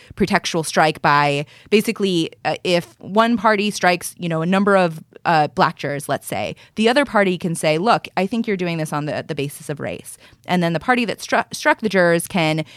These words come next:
explain why they're, why they did not strike those jurors on the basis of race. And then the, the challenge challenging party can go back and say, "No, that was pretextual. Here is the evidence why I think it was really on the basis of race."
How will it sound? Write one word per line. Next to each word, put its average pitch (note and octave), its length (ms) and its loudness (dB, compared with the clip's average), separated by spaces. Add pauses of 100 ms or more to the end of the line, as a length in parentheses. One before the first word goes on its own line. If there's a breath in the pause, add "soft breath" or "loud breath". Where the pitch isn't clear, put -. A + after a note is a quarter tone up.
(120)
explain G3+ 760 -2
why F3 680 4
they're, D#3+ 680 4
why E3+ 220 4
they D#3+ 240 2
did D#3+ 160 -6
not G3 260 0
strike C#3+ 300 -4
those D3 180 -4
jurors C#3+ 300 -4
on C#3 100 -2
the C#3 60 -4
basis C3+ 320 -8
of C#3+ 100 -10
race. B2 380 -6 (240 soft breath)
And F#3+ 160 2
then F3+ 100 2
the, F3 460 -2
the D#3+ 180 -8
challenge B3+ 280 0
challenging G3+ 220 -2
party E3+ 240 -2
can F3 160 -6
go E3 120 0
back D#3 220 2
and D3+ 100 -8
say, D#3+ 120 -4
"No, F#3+ 220 2
that G3 140 2
was - 140 -6
pretextual. D3+ 800 -8 (260 soft breath)
Here F#3 300 0
is E3 120 -2
the D#3 120 0
evidence C#3+ 380 0
why C#3 160 -2
I C3 60 -4
think C3+ 400 -8
it B2 100 -8
was C3+ 180 -8
really C3 240 -6
on B2 80 -6
the B2 80 -8
basis B2+ 320 -10
of C#3+ 120 -10
race." - 360 -10